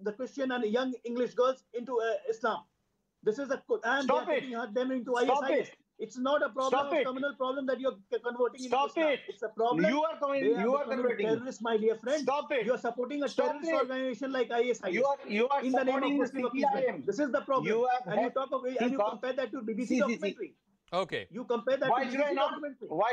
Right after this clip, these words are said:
Speaker 2: why should I not? Because B B C documentary spoke
Speaker 1: How
Speaker 2: about
Speaker 1: can
Speaker 2: certain
Speaker 1: that,
Speaker 2: facts of
Speaker 1: how
Speaker 2: Gujarat.
Speaker 1: can that be compared?
Speaker 2: That's what it
Speaker 1: How
Speaker 2: is.
Speaker 1: can
Speaker 2: That's
Speaker 1: that
Speaker 2: the
Speaker 1: be
Speaker 2: problem
Speaker 1: compared
Speaker 2: for
Speaker 1: to B B C
Speaker 2: you.
Speaker 1: documentary?
Speaker 2: This is about the
Speaker 1: How can
Speaker 2: country.
Speaker 1: that
Speaker 2: That
Speaker 1: be
Speaker 2: is about
Speaker 1: compared
Speaker 2: a,
Speaker 1: to, uh,
Speaker 2: that is about
Speaker 1: a
Speaker 2: a state.
Speaker 1: documentary
Speaker 2: That
Speaker 1: made
Speaker 2: is
Speaker 1: when Supreme Court
Speaker 2: no,
Speaker 1: has
Speaker 2: no.
Speaker 1: already exonerated
Speaker 2: Why?
Speaker 1: the then Chief
Speaker 2: Why?
Speaker 1: Minister
Speaker 2: Why?
Speaker 1: and now the
Speaker 2: Supreme
Speaker 1: Prime
Speaker 2: Court?
Speaker 1: Minister?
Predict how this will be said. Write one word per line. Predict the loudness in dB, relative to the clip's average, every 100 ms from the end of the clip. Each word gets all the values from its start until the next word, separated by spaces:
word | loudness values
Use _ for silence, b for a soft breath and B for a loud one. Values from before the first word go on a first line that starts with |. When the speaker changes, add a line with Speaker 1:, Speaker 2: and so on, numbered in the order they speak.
| 0
Speaker 2:
why | 0 0 2
should | 2
I | 2 2
not? | 0 0
Because | -2 -2
B | 0
B | 0 0
C | 0
documentary | 0 0 -2 -4
spoke | -2 0 2
Speaker 1:
How | 2
Speaker 2:
about | 2
Speaker 1:
can | -2
Speaker 2:
certain | -2
Speaker 1:
that, | 0
Speaker 2:
facts | 0 0
of | -2
Speaker 1:
how | -2
Speaker 2:
Gujarat. | 0 0 0
Speaker 1:
can | -2
that | -2 -2
be | -2
compared? | -6 -2 -2 0
Speaker 2:
That's | -2 0
what | 0 0
it |
Speaker 1:
How | 0
Speaker 2:
is. |
Speaker 1:
can | 0
Speaker 2:
That's | 0 0
Speaker 1:
that | 0
Speaker 2:
the |
Speaker 1:
be | 0
Speaker 2:
problem | 0 0 0
Speaker 1:
compared |
Speaker 2:
for | 0
Speaker 1:
to |
B | 2
B | 0
C |
Speaker 2:
you. | 0
Speaker 1:
documentary? | -4 -6 -8 -6 -2
Speaker 2:
This | 0
is | 2 2
about | 2 2
the | 2
Speaker 1:
How | 2
can | 2
Speaker 2:
country. | 0 0
Speaker 1:
that | -4 -4 0
Speaker 2:
That | 0
Speaker 1:
be | 2
Speaker 2:
is |
about | 0 2
Speaker 1:
compared | 2 0
Speaker 2:
a, | 0
Speaker 1:
to, | -2 0
uh, | 2
Speaker 2:
that | 2 0
is | -2
about | 2 2
Speaker 1:
a | 4
Speaker 2:
a |
state. | 2 2
Speaker 1:
documentary | 2 0 -2 -4
Speaker 2:
That | 2
Speaker 1:
made | 4 4 2
Speaker 2:
is |
Speaker 1:
when | -2
Supreme | -4 -6 -4 -4
Court | 2 2
Speaker 2:
no, | 4
Speaker 1:
has | 4
Speaker 2:
no. | 4
Speaker 1:
already | 2 0 -2
exonerated | -2 -2 2 2 2 0 -2
Speaker 2:
Why? | _ _ _ -8 -4
Speaker 1:
the |
then | 0 0
Chief | 0
Speaker 2:
Why? | 0 0
Speaker 1:
Minister | 0 2
Speaker 2:
Why? | 2
Speaker 1:
and | 2
now | 2
the | 0
Speaker 2:
Supreme |
Speaker 1:
Prime | 0 0
Speaker 2:
Court? | 0
Speaker 1:
Minister? | -2